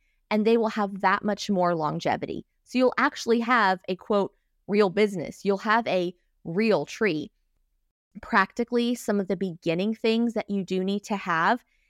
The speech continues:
is, I would say, a lead magnet. Something that if someone wants to take a step closer to you, you are collecting their name and their email. It's almost as if they're raising their hand going, "I'm interested in what you're talking about."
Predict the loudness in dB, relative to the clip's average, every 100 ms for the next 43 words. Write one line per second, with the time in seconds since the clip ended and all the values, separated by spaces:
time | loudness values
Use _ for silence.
0 | _ 0 0 2 2 2 0 0 0 0
1 | -2 -2 -4 -6 -6 -8 -10 _ _ _
2 | _ _ _ -2 2 2 2 2 2 0
3 | -2 0 2 2 2 0 0 -6 -2 -4
4 | -2 -6 -2 -2 -2 -4 0 0 0 -6
5 | -6 -4 -4 -2 -2 -2 -6 _ _ -8
6 | -2 0 2 2 0 0 -2 -2 -2 -4
7 | -2 -2 -2 0 0 2 2 0 -4 _
8 | -2 0 0 0 -2 -4 -4 -4 -8 _
9 | _ _ _ -6 -2 0 2 2 -2 -4
10 | -2 -2 0 2 0 0 -2 -2 -2 -2
11 | -2 0 2 2 0 -2 -4 -4 -2 -2
12 | -2 -2 -4 -2 0 2 2 2 0 0
13 | -6 -4 -4 -4 -6 -4 -2 -4 -4